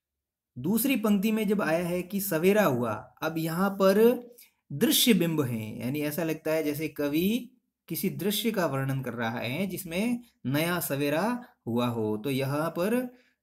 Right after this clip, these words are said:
दृश्य बिंब का प्रयोग किया गया है। फिर आगे अपन देखते हैं तीसरी पंक्ति में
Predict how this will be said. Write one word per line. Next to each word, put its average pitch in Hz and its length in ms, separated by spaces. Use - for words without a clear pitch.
दृश्य 196 380
बिंब 165 340
का 139 200
प्रयोग 139 580
किया 120 220
गया 110 220
है। 107 380
फिर 170 120
आगे 175 200
अपन 190 220
देखते 170 260
हैं 170 500
तीसरी 196 280
पंक्ति 196 360
में 196 380